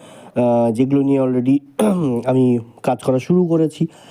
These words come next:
আপনারাও কিছু আরও প্রশ্ন পাঠান যেগুলো কিন্তু আমি, আহ, সেগুলোর মধ্যে আমি অ্যাড করতে থাকব এবং সেটা নিয়ে এই বছরের শেষ, এই মাসের শেষে আশা করছি আমি একটি ভিডিও আপনাদের জন্য এনে দিতে পারবো খুব শীঘ্রই।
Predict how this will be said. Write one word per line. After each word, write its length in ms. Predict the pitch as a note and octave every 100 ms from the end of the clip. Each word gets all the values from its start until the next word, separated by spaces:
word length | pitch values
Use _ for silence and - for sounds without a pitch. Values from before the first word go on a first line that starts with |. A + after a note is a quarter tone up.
| - -
আপনারাও 380 | C#3 F3 F3
কিছু 220 | E3+ E3 D#3+
আরও 120 | D#3
প্রশ্ন 360 | D3 C3+ D#3
পাঠান 360 | C#3 B2+ D#3+ D#3+
যেগুলো 340 | C3+ B2 C3
কিন্তু 300 | B2 B2 A#2+
আমি, 200 | A#2+ C#3 B3 - - - -
আহ, 1120 | B2 A#2 A#2 A2+ A2+ A2 G#2+ G#2 G#2 - A2+ -
সেগুলোর 360 | - C3+ C3
মধ্যে 260 | B2 A2+ B2
আমি 160 | C#3
অ্যাড 180 | - A2+ -
করতে 280 | A2+ - A#2
থাকব 360 | C3 C#3 F3+ A#3 - - -
এবং 240 | C3+ B2+
সেটা 240 | A#2+ A#2 A#2+
নিয়ে 120 | B2
এই 60 | A2+
বছরের 280 | A2 A#2
শেষ, 300 | A2+ C3+ A#2+
এই 200 | - C#3+
মাসের 300 | A#2+ A#2 C#3+
শেষে 320 | B2+ C#3 - G#3 - - - -
আশা 200 | C3 A#2+
করছি 260 | A2+ -
আমি 100 | A#2
একটি 180 | G#2+ C#3
ভিডিও 380 | A#2 G#2 A2 D3
আপনাদের 360 | A2 G#2+ F#2+
জন্য 240 | F#2+ C3 D3+
এনে 180 | G#2+ G2
দিতে 220 | F#2+ F#2+
পারবো 340 | G2 F2+ F#2
খুব 180 | G2+ G2
শীঘ্রই। 420 | - F#2+ F#2 F#2